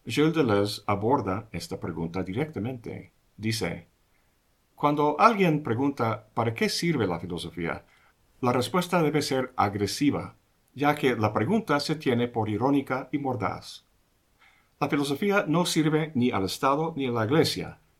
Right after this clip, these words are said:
que tienen otras preocupaciones. No sirve a ningún poder establecido. La filosofía sirve para entristecer. Una filosofía que no entristece o no contraría a nadie no es una filosofía.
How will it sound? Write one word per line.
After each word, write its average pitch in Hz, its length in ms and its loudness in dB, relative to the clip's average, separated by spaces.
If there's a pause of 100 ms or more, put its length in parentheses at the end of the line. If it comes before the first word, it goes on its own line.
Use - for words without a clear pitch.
(120)
que 98 120 -2
tienen 95 340 -2
otras 92 320 -6
preocupaciones. - 1040 -10 (440)
No 175 140 4
sirve 160 480 2
a 107 60 -2
ningún 117 400 0
poder 113 320 0
establecido. 98 880 -6 (720)
La 135 80 2
filosofía 147 560 0
sirve 110 640 -2
para 113 260 -4
entristecer. 98 1000 -6 (720)
Una 156 180 2
filosofía 127 560 0
que 110 140 0
no 170 280 0
entristece 117 800 -2
o 98 120 -2
no 127 200 2
contraría 107 540 0
a 101 60 0
nadie 113 480 0 (180)
no 160 260 0
es 123 140 -2
una 87 160 -4
filosofía. 85 800 -8